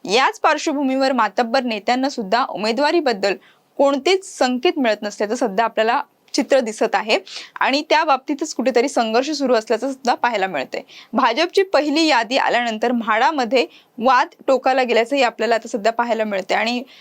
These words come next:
बारामती आणि म्हाडा या ठिकाणी भाजपकडून रणजित सिंह निंबाळकर यांना उमेदवारी जाहीर झाली असली तरी सुद्धा त्यांच्या उमेदवारीला रामराजे निंबाळकर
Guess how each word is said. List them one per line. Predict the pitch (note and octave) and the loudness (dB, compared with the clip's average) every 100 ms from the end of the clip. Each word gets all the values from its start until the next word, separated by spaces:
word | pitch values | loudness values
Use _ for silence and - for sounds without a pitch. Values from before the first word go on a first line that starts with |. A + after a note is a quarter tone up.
| - - | -20 -2
बारामती | A3 A3+ A#3+ E4 E4+ E4 F4 | 2 4 2 0 0 2 2
आणि | - G3 | 0 0
म्हाडा | C4+ C4 A#3 A#3 - G#3 G#3+ | 0 2 2 2 -2 -4 0
या | A#3 D4 | 0 0
ठिकाणी | - B3+ - A#3+ G3 | -4 -6 -2 -2 -4
भाजपकडून | F3+ - G#3+ G#3 E4 - D#4+ C#4 D#4+ F#4+ _ _ - | -8 -4 -2 2 0 2 0 2 -2 -6 _ _ 0
रणजित | A#3+ C4 F4+ | 2 2 2
सिंह | G4+ - C#4+ D4 | 0 0 0 2
निंबाळकर | C#4 A3+ A3 A#3+ A#3 G3+ | 0 0 0 0 -2 -2
यांना | A3 A3 | -2 -2
उमेदवारी | - F#3 G#3+ A3 A#3+ C#4+ G#3 | -2 -2 -2 0 0 0 -2
जाहीर | A3 A3+ B3+ | -2 0 -2
झाली | C4+ A#3+ - | -2 -2 0
असली | D#4+ - B3 E3 - - _ - | -2 -2 -4 -6 -8 -20 _ 0
तरी | C4 F#4+ | 4 4
सुद्धा | F#4 G#3+ C4+ | 2 0 -2
त्यांच्या | C#4 A3+ A3 - | -2 -4 -2 -2
उमेदवारीला | F#3 A3 A#3+ B3 G3 F3 D#3 - - - | 0 -2 2 0 0 0 -2 -4 -18 -6
रामराजे | - C4 G4+ G4+ D4 C4+ | 0 2 2 2 0 2
निंबाळकर | D4 A3+ A3 A#3+ A#3+ | 0 0 0 0 0